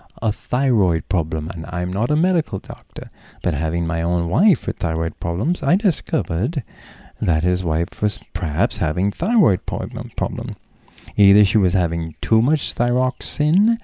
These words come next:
or too, or too little thyroxine. Thyroxine is a hormone in the body.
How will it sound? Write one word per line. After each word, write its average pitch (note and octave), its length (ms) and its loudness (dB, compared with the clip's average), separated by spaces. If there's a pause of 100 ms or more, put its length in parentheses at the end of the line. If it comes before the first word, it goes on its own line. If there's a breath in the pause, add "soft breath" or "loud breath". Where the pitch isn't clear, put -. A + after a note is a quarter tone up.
(260 loud breath)
or C3 160 2
too, C#3+ 380 -2
or A#2+ 440 4
too C3 160 -2
little C3+ 300 0
thyroxine. E2+ 800 -6 (760 loud breath)
Thyroxine D#2 640 2
is F#2 120 4
a F#2 80 4
hormone D#2 420 2
in F2 120 2
the A#2 100 2
body. C3 360 0